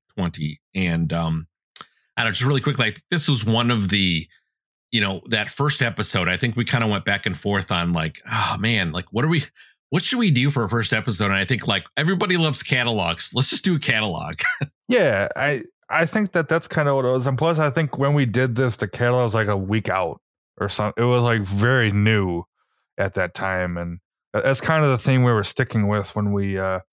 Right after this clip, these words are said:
Speaker 2: we're doing these later catalogs, we'll talk about later, was, you know, we did it, like, the day it was out or, you know, day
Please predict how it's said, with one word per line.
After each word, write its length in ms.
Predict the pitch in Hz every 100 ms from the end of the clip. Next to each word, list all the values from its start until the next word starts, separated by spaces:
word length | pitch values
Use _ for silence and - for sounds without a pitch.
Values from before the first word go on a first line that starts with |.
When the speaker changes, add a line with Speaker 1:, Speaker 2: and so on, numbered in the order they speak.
| _ _ _ _ _
Speaker 2:
we're 80 | 110
doing 200 | 110 117
these 140 | 101
later 220 | 101 107 107
catalogs, 500 | - 98 98 92 101
we'll 100 | 92
talk 240 | 104 101
about 220 | 95 92
later, 360 | 95 101 95 90 _ _ _ -
was, 160 | 98 107
you 60 |
know, 100 | 104
we 120 | 101
did 180 | 107 131
it, 60 | 123
like, 160 | 107
the 80 | 107
day 280 | 95 110 113
it 60 | 101
was 200 | 98 - _ _ -
out 360 | 110 110 110 101
or, 220 | 90 80 95 _ - - -
you 80 |
know, 140 | 90 90 101
day 240 | 107 104